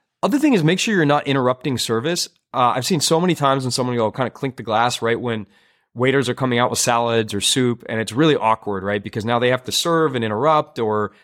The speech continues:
they have to sit there with hot soup, and, you know, so it can be kind of awkward. So just be aware of where the staff is and wh-, what's going on in the event, and that you're not interrupting something that's about to happen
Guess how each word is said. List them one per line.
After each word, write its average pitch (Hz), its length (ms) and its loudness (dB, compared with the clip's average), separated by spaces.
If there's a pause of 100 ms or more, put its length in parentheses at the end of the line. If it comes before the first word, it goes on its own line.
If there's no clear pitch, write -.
they 123 60 2
have 117 120 2
to 101 180 0
sit 156 220 -4
there 127 260 2
with 113 180 -2
hot 127 200 0
soup, 139 380 -4
and, 104 220 -10 (340)
you 123 100 -4
know, 110 100 2
so 139 140 0
it 127 40 2
can 139 100 0
be 180 80 2
kind 165 180 2
of 127 80 0
awkward. 110 420 0
So - 80 -4
just 254 220 -2
be 277 80 4
aware 139 400 4
of 113 140 -2
where 117 320 2 (220)
the 123 60 -6
staff 165 380 0
is 147 320 2
and 110 300 -4
wh-, 120 260 -2
what's 139 220 0
going 123 260 2
on 131 160 2
in 127 60 0
the 113 80 0
event, 127 300 0
and 120 100 -6
that 117 40 -4
you're 117 120 -2
not 135 180 2
interrupting 123 500 0
something 110 280 -4
that's 101 100 -6
about 113 360 -2
to 110 60 -6
happen 104 520 -2